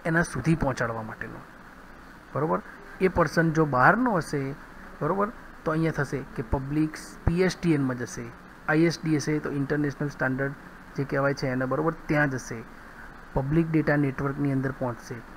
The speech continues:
તો આ બધી જ વસ્તુ થઈ એ ક્યાં થઈ કે જેના પર્સનને ફોન લગાવ્યો, બરોબર, એને પછી finally અહીંયા બીજો કોના મોકલવો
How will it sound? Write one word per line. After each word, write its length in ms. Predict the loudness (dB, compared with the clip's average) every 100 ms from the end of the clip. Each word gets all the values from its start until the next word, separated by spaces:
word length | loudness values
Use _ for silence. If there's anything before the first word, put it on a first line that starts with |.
| -2
તો 60 | 4
આ 60 | 4
બધી 380 | 4 -2 -2
જ 60 | 0
વસ્તુ 280 | 0 0 2
થઈ 280 | 4 2 0 -6
એ 60 | -6
ક્યાં 180 | 2 2
થઈ 200 | 2 0 -4 -10 -16 -4
કે 80 | -4
જેના 380 | -2 0 2
પર્સનને 480 | 4 0 0 0 0
ફોન 340 | 0 2 4 4
લગાવ્યો, 540 | 4 4 4 2 -2 -6 -18 -18 -8
બરોબર, 360 | 0 2 2 0 -4 -18 -4
એને 160 | 2 2
પછી 260 | 2 -2
finally 480 | -2 2 4 4 4
અહીંયા 200 | 4 4
બીજો 440 | 2 0 2 2 2 -2 -10 -4
કોના 340 | 2 4 4 2 -2 -10 0
મોકલવો 600 | 2 4 4 4 4